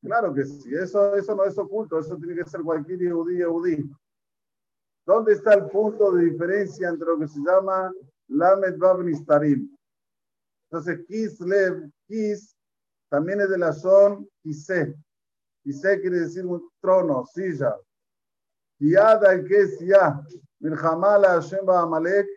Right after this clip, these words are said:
Midor Dor. Dice la, dice la Torah Gdosha que el Kisé de Boraholam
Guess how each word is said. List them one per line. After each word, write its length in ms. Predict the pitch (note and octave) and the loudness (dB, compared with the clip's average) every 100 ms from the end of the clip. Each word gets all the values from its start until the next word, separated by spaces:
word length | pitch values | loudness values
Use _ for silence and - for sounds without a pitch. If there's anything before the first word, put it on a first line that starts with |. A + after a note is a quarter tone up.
| _ _ _ _ - | _ _ _ _ -6
Midor 500 | D#3+ D#3 G3+ F#3 D3+ | -4 4 4 4 2
Dor. 300 | F#3+ E3 C3 | 2 2 -2
Dice 300 | G3 - F#3+ | -8 -4 0
la, 140 | F3+ F3 | 0 -2
dice 300 | D#3 F3+ G3 | -12 -10 -2
la 160 | F#3 F3+ | -2 0
Torah 240 | E3+ F3+ | 0 0
Gdosha 520 | E3 D3+ D3 D3+ D#3+ - _ _ _ _ _ - | -2 -4 -2 -2 -2 -8 _ _ _ _ _ -6
que 140 | E3+ | -4
el 160 | D3+ D3+ | -4 -8
Kisé 500 | E3 D3+ - A3 G3+ | -14 -6 2 4 4
de 120 | F3 | 0
Boraholam 760 | D#3 D#3 D#3 E3+ F3+ D#3 C3 | 0 2 2 2 2 0 -6